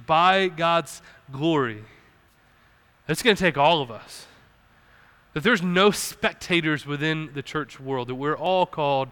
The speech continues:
to make disciples, and as a church, we're just trying to equip you in that,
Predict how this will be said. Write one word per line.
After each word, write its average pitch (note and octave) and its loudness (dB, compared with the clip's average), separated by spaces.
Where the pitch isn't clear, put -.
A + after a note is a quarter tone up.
to D3+ -4
make C#3+ -4
disciples, C3+ -4
and C3 -8
as A#2+ -10
a B2 -6
church, F3 -4
we're D3 -6
just C#3+ -8
trying C#3 -4
to C3 -8
equip - -4
you C3+ -6
in D#3+ -2
that, G#2 -12